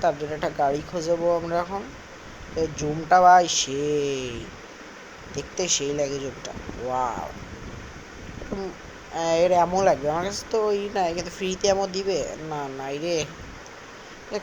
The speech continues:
ফ্রি মালগুলো নিয়ে নি। এটাও হেল-, এ, হেলটাও লাগবে না, এটা কেউ সমস্যা নেই। এই যে আমাদের একটা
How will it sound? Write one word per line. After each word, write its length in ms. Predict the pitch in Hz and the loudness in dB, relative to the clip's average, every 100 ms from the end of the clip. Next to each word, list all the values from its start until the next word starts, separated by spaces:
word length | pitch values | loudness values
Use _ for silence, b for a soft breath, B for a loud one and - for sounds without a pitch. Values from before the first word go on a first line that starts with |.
| - | -2
ফ্রি 260 | 208 220 214 | 2 2 2
মালগুলো 540 | 214 196 202 196 202 | 6 8 8 6 4
নিয়ে 240 | 190 190 | 2 0
নি। 180 | 185 214 277 - - - - - - 170 | 0 -2 -6 -14 -16 -16 -16 -18 -14 -6
এটাও 420 | 170 170 180 175 | -2 4 6 6
হেল-, 380 | 185 175 175 - - - 165 - 160 | 6 2 0 -4 -12 -6 -4 -4 -2
এ, 180 | 170 170 | 0 2
হেলটাও 400 | 165 160 165 160 | 2 2 4 4
লাগবে 300 | 156 151 160 | 2 0 -4
না, 80 | |
এটা 320 | 175 170 170 - - - - | -4 -2 -2 -2 -10 -16 -8
কেউ 300 | 165 147 139 123 - - 151 | -4 -4 -6 -10 -16 -14 -12
সমস্যা 260 | 143 147 | -10 -10
নেই। 160 | 143 151 | -8 -8
এই 120 | 180 | -4
যে 300 | 190 180 180 | -2 -2 -2
আমাদের 220 | 175 180 | -4 -4
একটা 180 | 175 | -4